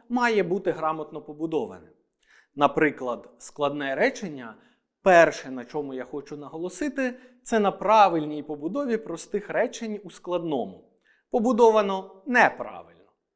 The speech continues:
Розгляньмо окремо дві частини цього речення. Частина,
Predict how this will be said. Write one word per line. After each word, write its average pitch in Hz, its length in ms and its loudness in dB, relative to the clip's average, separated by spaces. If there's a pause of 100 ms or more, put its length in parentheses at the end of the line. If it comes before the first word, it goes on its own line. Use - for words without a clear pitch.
(480)
Розгляньмо 208 720 2
окремо 247 420 -2
дві 156 200 -8
частини 196 580 -6
цього 131 320 -10
речення. 98 460 -14 (640)
Частина, 147 800 0